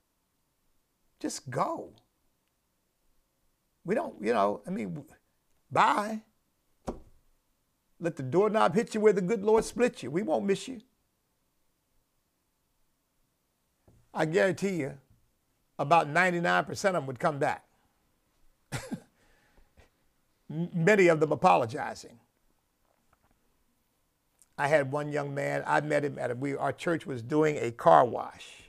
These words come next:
And, uh, you know, it's a fundraiser. We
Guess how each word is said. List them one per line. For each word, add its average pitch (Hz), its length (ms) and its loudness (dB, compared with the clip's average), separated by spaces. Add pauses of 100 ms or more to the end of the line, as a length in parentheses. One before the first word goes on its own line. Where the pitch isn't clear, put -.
(1040)
And, 120 500 -6
uh, 117 520 -4 (580)
you 151 100 -12
know, 147 120 -4
it's 135 100 -6
a 139 40 -8
fundraiser. 123 680 -4
We 196 160 -4